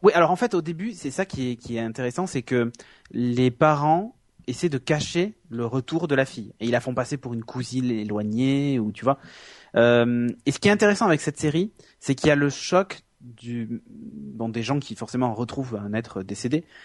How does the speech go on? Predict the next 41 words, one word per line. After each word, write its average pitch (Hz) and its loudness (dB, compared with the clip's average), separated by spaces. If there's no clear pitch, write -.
mais 131 4
il 127 4
y 139 6
a 135 6
aussi 139 2
le 147 4
choc 165 0
inverse. 127 0
Des 87 -10
gens 135 -4
qui - -14
se - -16
disent, 127 -4
mais 104 -6
en 104 -6
fait, 156 -4
je 98 -12
suis 123 -2
mort 139 2
depuis 110 -6
un 104 -6
moment. 131 0
Et 131 0
c'est 165 4
là 170 8
que - -6
c'est 143 -4
hyper 139 0
intéressant 151 -2
parce 214 -4
que - -2
les 120 0
gens 139 0
réagissent 113 -4
pas 113 -2
du - -20
tout - -8
de 123 -10
la 101 -2
même 98 -8
façon. 175 -6